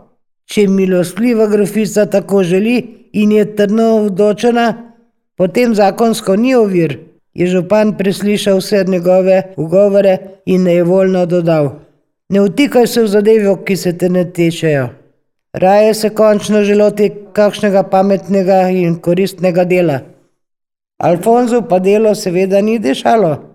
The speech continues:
Na vrat na nos je odhitel k mestnemu sodniku in ovadil uboge deklice, češ da so čarovnice in sleparke. Kot dokaz je navedel,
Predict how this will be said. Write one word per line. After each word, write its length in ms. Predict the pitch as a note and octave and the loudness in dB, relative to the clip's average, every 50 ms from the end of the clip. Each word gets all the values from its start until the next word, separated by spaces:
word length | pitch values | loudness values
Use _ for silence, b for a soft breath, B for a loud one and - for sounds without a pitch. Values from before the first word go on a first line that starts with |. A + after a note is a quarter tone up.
| _ _ _ _ _ _ _ _ | _ _ _ _ _ _ _ _
Na 200 | F#3 F#3+ F3+ F3+ | -2 0 0 0
vrat 440 | F#3 F#3 G3+ A#3+ C4 C4+ C4+ C4 - | 0 0 0 2 2 0 -2 -2 -4
na 160 | A#3 A3+ A3+ | -2 0 0
nos 500 | A3+ A#3+ B3+ C4+ B3 - - - - - - _ - | 0 2 2 0 0 0 -4 -10 -14 -18 -20 _ -4
je 160 | G#3 G#3 G3 | -2 0 0
odhitel 680 | G3 F#3+ G3 - - G3+ F3 - A#3 A#3 A#3 A3 G3 B B B B B B B B B B B _ _ | 0 -2 -4 -6 -6 -6 -4 0 2 2 2 2 0 B B B B B B B B B B B _ _
k 60 | _ | _
mestnemu 580 | F3 A3 A#3 B3+ A#3+ B3 E3+ G#3 G3+ G3 F#3 F3+ | -2 0 0 0 -2 -2 -2 0 0 2 0 -2
sodniku 640 | E3+ - F3+ F3 F3+ A3+ B3+ B3 B3 - B3 A#3+ - - - _ _ _ _ _ _ _ - | -2 -2 -4 -2 -2 -2 -2 -4 -4 -2 -2 -2 -2 -4 -12 _ _ _ _ _ _ _ -4
in 160 | G3+ G3+ G3 | -2 0 0
ovadil 520 | F#3 F3+ F#3+ G3 G3+ A3 G#3 A3+ A3+ G#3+ | 2 2 4 4 4 2 2 2 0 0
uboge 420 | G#3+ F#3+ F3+ G#3 A3 G#3+ G#3+ G#3 G#3 | 0 0 0 0 0 2 2 0 0
deklice, 600 | F#3+ G3+ G3 - - G3+ G3+ G3 - - G3+ G3 | 2 0 0 0 -2 -2 -2 -2 0 -2 -2 -2
češ 400 | - - G#3 G#3 G3+ - - - - _ _ _ _ _ _ _ _ _ _ _ - | 0 0 0 0 0 -2 -6 -14 -20 _ _ _ _ _ _ _ _ _ _ _ -2
da 140 | F#3 F#3+ | -2 -2
so 180 | E3 - F#3 E3+ | 0 0 -2 -2
čarovnice 880 | F3 - D3 D3+ D3 E3+ F3+ G#3+ A#3 A#3 A3+ A3+ A3 A3+ - G#3+ G#3+ G#3 | -2 -2 -2 -2 0 2 2 2 2 0 0 -2 -2 -2 -2 -2 0 0
in 120 | G#3+ A3 | 0 -2
sleparke. 680 | G#3 - - G#3+ F#3+ - G#3+ A3+ B3 B3 A3 A#3+ F3 D3+ - _ _ _ _ _ _ _ _ _ _ | -4 -2 -4 -4 -2 0 0 0 0 0 -2 -6 -8 -10 -10 _ _ _ _ _ _ _ _ _ _
Kot 160 | - F#3 F#3+ | -4 -4 -4
dokaz 680 | D#3+ D3+ D#3 D3+ - - A3 A#3 A#3+ - - - - F3 | -2 -2 -6 -4 -2 0 2 2 2 0 -2 -8 -6 -4
je 100 | F3+ F3 | -2 0
navedel, 540 | E3+ E3 E3 E3+ G3 G#3 G3+ A3 A3 G#3+ | 0 0 2 2 2 2 2 2 0 0